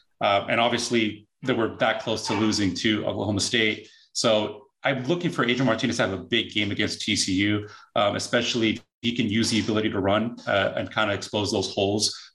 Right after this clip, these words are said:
uh, on, on T-, in T C U's defense. I think that he might be primed for a big game, um, and maybe even a win. Um, but yeah, I'm looking out for Adrian Martinez to have a big game against that T C U defense.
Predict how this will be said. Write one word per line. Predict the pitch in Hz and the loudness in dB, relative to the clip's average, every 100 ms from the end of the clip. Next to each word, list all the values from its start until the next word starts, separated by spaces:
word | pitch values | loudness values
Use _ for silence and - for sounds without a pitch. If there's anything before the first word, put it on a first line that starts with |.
| - | -2
uh, | 104 | 0
on, | 117 110 | 2 0
on | - 107 | 0 -2
T-, | 113 120 110 | 0 0 0
in | |
T | - 117 | 0 -2
C | 113 | 0
U's | 104 | 0
defense. | 107 107 127 127 123 | 0 0 2 0 0
I | - | -2
think | - - | -2 0
that | 104 - | -2 0
he | 101 | 0
might | 98 95 - | 0 -2 -8
be | 92 | -14
primed | - 101 101 - | -6 -2 -2 -2
for | 101 | -6
a | 85 | -4
big | 104 87 87 | -4 -6 0
game, | 95 95 95 - - - | 0 0 -4 -12 -20 -2
um, | 101 104 | 0 0
and | 98 | 0
maybe | 101 104 92 | -2 -2 -4
even | 101 107 | -4 -2
a | 98 | -2
win. | 95 101 117 120 - _ _ _ _ - | 0 0 -2 -6 -18 _ _ _ _ -2
Um, | 95 90 87 - - _ 113 | 0 0 -2 -8 -18 _ 0
but | 98 92 - - | 2 2 -2 -8
yeah, | 117 98 90 - | -2 0 0 -6
I'm | 107 | -6
looking | 107 110 | -2 0
out | 104 | 0
for | 107 | -2
Adrian | 107 107 101 | -4 -4 -4
Martinez | 98 - 92 - | -2 -2 -2 -2
to | |
have | 92 | -2
a | 92 | -2
big | 107 90 | -2 -2
game | 98 92 90 | 0 -2 -2
against | 98 87 - | -4 -6 -2
that | 95 - | -2 -2
T | 101 | -4
C | - 95 | -2 -2
U | |
defense. | 95 87 101 - - - | -2 -4 -4 -6 -8 -12